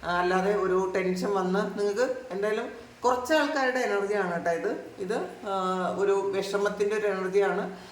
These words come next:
ആ, ചിലപ്പോൾ മറ്റുള്ളവരാൽ ഉപേക്ഷിക്കപ്പെടുന്നതിൻ്റെയോ ഒക്കെ ഒരു, ഓ, വിഷമം നിങ്ങൾക്കുണ്ട് എന്ന് കാണുന്നുണ്ട്. അപ്പോൾ എന്തായാലും, ആ, നിങ്ങളൊന്ന്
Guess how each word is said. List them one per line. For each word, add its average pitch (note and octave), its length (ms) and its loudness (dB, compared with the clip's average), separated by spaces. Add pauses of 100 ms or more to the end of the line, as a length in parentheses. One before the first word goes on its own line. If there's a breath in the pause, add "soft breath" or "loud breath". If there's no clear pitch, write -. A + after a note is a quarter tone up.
(240 loud breath)
ആ, F#3 160 0
ചിലപ്പോൾ G3+ 300 4
മറ്റുള്ളവരാൽ G3+ 760 4
ഉപേക്ഷിക്കപ്പെടുന്നതിൻ്റെയോ F#3 1500 0
ഒക്കെ - 180 -6
ഒരു, G3+ 480 4
ഓ, E3 460 0
വിഷമം F#3+ 500 -4
നിങ്ങൾക്കുണ്ട് F3+ 500 -2
എന്ന് F3 180 -2
കാണുന്നുണ്ട്. E3 520 -2
അപ്പോൾ - 420 -8
എന്തായാലും, C4 640 2 (180)
ആ, F#3 260 -2
നിങ്ങളൊന്ന് G3+ 500 0